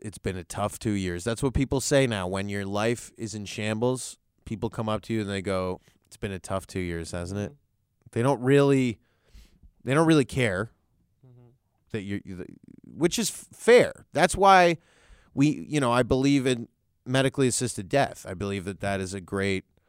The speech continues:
Speaker 1: um,
Speaker 2: Crazy segue.
Speaker 1: cure and option for, you know, getting rid of a lot of the people who are currently in this library downstairs. Um, you know, they're lining up every day to use free internet. Why not line up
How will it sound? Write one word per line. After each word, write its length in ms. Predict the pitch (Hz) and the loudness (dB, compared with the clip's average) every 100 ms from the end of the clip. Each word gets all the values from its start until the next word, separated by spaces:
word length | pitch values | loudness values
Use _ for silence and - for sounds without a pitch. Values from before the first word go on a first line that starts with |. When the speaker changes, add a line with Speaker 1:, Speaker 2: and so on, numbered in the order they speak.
| _ _ _ _ _ - | _ _ _ _ _ -8
Speaker 1:
um, 560 | 98 92 87 87 85 - _ _ _ _ _ | -2 0 0 -2 -4 -10 _ _ _ _ _
Speaker 2:
Crazy 160 | 117 107 _ | -20 _ _
segue. 280 | _ _ - | _ _ -12
Speaker 1:
cure 640 | - 127 131 135 135 135 | -6 0 4 4 6 4
and 200 | 113 113 | 0 -4
option 580 | - 113 123 - 127 123 | 0 2 2 -2 -4 -4
for, 680 | - - 113 110 110 110 - | -6 0 4 4 2 0 -4
you 140 | 113 | -8
know, 340 | 104 98 101 - _ _ 92 | -4 -4 -4 -6 _ _ -6
getting 280 | 113 113 110 | -2 0 0
rid 140 | 110 | 0
of 100 | 107 | 0
a 40 | 101 | 0
lot 180 | 104 104 | 0 0
of 100 | 95 | -2
the 40 | |
people 220 | 110 95 | -4 -4
who 100 | 101 | -2
are 140 | 104 95 | -2 -4
currently 500 | - 117 101 110 - | -4 -4 -2 -6 -4
in 160 | 113 | -2
this 360 | 113 107 - - - | 0 -2 -4 -12 -10
library 640 | 104 104 107 117 123 131 131 _ _ _ _ _ | -2 0 4 4 4 4 -2 _ _ _ _ _
downstairs. 880 | - 104 104 - - 135 127 139 - - - _ _ _ _ _ _ 101 | -2 0 0 -4 -2 0 0 -2 -6 -16 -20 _ _ _ _ _ _ -4
Um, 600 | 98 92 92 90 90 - _ _ _ _ - - | 0 0 -2 -4 -8 -14 _ _ _ _ -20 -12
you 160 | 110 98 | -4 -2
know, 180 | 98 | 0
they're 160 | 107 104 | 0 0
lining 380 | 107 110 120 127 | 0 2 4 4
up 140 | 123 | 4
every 180 | 127 120 | 2 2
day 180 | 120 123 | 2 2
to 60 | 113 | 2
use 180 | 107 104 | -2 -4
free 280 | - 135 | 0 2
internet. 340 | 127 131 135 - | 4 2 0 0
Why 220 | 123 139 | 0 2
not 240 | 156 156 | 4 2
line 360 | 123 127 135 139 | 0 2 2 2
up 280 | 135 135 | 2 0